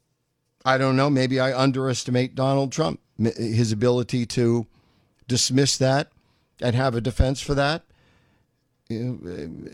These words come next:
so I, I don't know. But I'd be stupid if it didn't occur to me. Question six. The timeline of offenses.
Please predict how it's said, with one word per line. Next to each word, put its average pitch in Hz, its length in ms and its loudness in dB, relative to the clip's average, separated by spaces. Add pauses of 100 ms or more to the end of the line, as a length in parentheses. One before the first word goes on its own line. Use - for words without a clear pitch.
(160)
so 127 380 2 (220)
I, 127 80 -2
I 131 40 2
don't 127 200 2
know. 147 200 -2 (880)
But 120 140 0
I'd 113 140 -2
be 110 80 -4
stupid 131 360 -2
if 101 100 -8
it 101 80 -8
didn't 117 200 0
occur 131 240 0
to 123 80 -2
me. 104 160 -2 (680)
Question 160 360 0
six. - 500 -2 (2000)
The 127 100 -2
timeline 156 760 2
of 120 100 -4
offenses. 135 680 -6